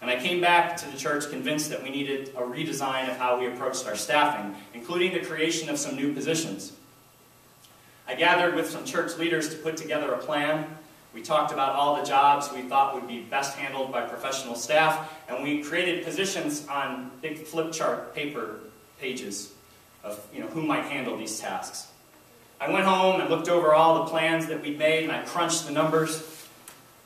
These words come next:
and I realized that we needed more than a twenty percent increase in our pledges to pay for all these new positions.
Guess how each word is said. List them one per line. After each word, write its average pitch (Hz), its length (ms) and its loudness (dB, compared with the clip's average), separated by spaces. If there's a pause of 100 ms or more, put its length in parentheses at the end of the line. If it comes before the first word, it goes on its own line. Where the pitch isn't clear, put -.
(140)
and - 80 -4
I 147 100 2
realized 160 760 6
that 151 180 4
we 147 100 2
needed 165 480 2
more 175 280 4
than 160 140 2
a 139 80 -4
twenty 190 400 -2
percent 165 500 -2
increase 156 500 -4
in 127 80 -4
our 127 180 -2
pledges 123 500 0
to - 80 -14
pay - 260 -6
for 120 160 -6
all 113 160 -4
these 113 180 -8
new 110 100 -12
positions. 104 640 -14